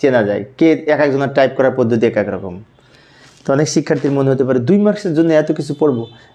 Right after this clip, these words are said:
না, আমি মূলত বেসিক জিনিসটা আলোচনা করেছি ছবি সহ, যাতে মনে থাকে।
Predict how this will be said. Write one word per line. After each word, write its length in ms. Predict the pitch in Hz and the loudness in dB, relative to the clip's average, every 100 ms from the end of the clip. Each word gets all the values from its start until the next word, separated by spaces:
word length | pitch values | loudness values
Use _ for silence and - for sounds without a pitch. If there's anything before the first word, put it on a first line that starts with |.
| - | 0
না, 80 | 220 | 2
আমি 240 | 175 208 | 2 2
মূলত 320 | 233 254 262 | 2 2 2
বেসিক 420 | 208 185 202 226 | 2 2 2 0
জিনিসটা 340 | 175 202 196 190 | 2 2 2 2
আলোচনা 300 | 165 151 131 | 2 0 -2
করেছি 300 | 110 98 110 | -2 -2 -2
ছবি 260 | 151 143 | 0 0
সহ, 300 | 131 110 92 - - _ _ _ - | 0 -6 -8 -12 -18 _ _ _ -2
যাতে 200 | 131 160 | 0 2
মনে 280 | 151 170 208 | 2 2 2
থাকে। 280 | 160 110 | -2 -10